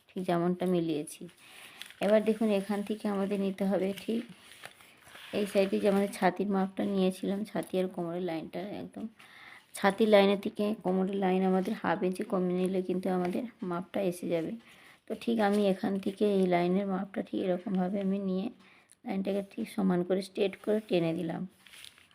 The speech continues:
এখানে যে প্রিন্সেসের যে শেপটা হয়েছে, এখান থেকে কিন্তু আমাদের ঠিক দেখুন, এখান থেকে আমাদের এক ইঞ্চির একটা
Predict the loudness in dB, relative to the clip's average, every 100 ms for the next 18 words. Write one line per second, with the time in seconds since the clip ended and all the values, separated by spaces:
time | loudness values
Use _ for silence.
0 | _ -20 _ _ _ _ _ _ _ _
1 | _ _ _ _ _ _ _ _ _ _
2 | _ _ _ 0 2 2 2 2 2 0
3 | 0 0 -2 -4 -6 -2 -2 -2 -4 -6
4 | 0 -2 0 0 0 -2 -8 -8 -6 -6
5 | -4 -4 -2 0 0 2 0 -2 -16 -20
6 | -20 -16 -4 0 0 2 4 6 6 4
7 | 2 0 0 2 2 0 -2 -8 -20 -20
8 | -20 _ 4 6 6 4 6 6 6 2